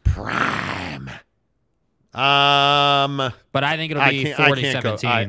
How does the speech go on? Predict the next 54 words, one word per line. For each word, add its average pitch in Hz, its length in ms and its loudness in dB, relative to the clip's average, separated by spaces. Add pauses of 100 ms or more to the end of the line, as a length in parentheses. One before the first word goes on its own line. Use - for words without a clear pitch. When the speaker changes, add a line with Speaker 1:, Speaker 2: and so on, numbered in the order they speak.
Speaker 1:
I, 120 80 -4
I 113 60 -4
can't 95 280 -12
go 82 160 -12
with 80 180 -14
you 71 80 -18
on 69 140 -20
that. 67 180 -20
Speaker 2:
Forty 143 240 2
fourteen, 127 520 -4
forty 117 260 -2
seventeen, 98 440 -8
something 101 240 -8
Speaker 1:
I, 92 40 -10
Speaker 2:
like 90 40 -10
Speaker 1:
I 98 120 -4
Speaker 2:
that. - 120 -10
Speaker 1:
can't, 104 180 -12
I 95 120 -8
can't 85 260 -14
go 78 120 -14
with 78 180 -16
you 76 100 -16
on 71 80 -18
that. 71 140 -18
I'm 135 180 2
Speaker 2:
Huh? 147 60 4
Speaker 1:
excited 143 500 0
about 131 320 0
T 131 180 -8
C - 160 -12
U's 117 240 -8
offense, 117 640 -6 (1080)
but 127 200 0
I 139 240 4
think 135 480 -4
that 120 920 0 (2000)
I 175 60 -8
wanna 190 80 -4
be 190 100 -4
careful 147 360 -2
not 120 180 -6
to - 80 -16
be 113 100 -4
too 107 200 -4
high 101 380 -2
on 104 120 -6
what 101 160 -6
I 95 100 -2
think 95 260 -8
Deion's 92 480 -8
team 95 280 -10
can 78 220 -14
do. 98 400 -8